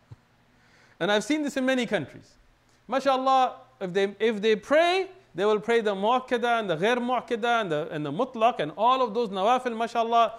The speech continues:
they will spend half a day praying. But then, when they don't, they don't even pray the fard. And we see this a lot. And you go to countries and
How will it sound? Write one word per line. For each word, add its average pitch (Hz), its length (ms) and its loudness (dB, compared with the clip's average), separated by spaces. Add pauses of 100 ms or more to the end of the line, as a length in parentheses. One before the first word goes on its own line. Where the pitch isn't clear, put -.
(160)
they 170 60 0
will 185 100 2
spend 202 260 -2
half 226 260 0
a 240 60 -2
day 233 180 2
praying. 240 380 -4 (640)
But 214 200 0
then, 359 300 2 (520)
when 240 220 0
they 262 100 2
don't, 349 320 4
they 269 80 -2
don't 320 160 0
even 320 240 2
pray 302 140 2
the 285 100 4
fard. 190 240 4 (1300)
And 208 120 -6
we 262 100 0
see 320 120 -2
this 320 160 -2
a 330 40 2
lot. - 560 2 (720)
And 170 100 -10
you 214 140 -6
go 262 160 -2
to 294 120 -2
countries 285 500 -2
and 208 200 -4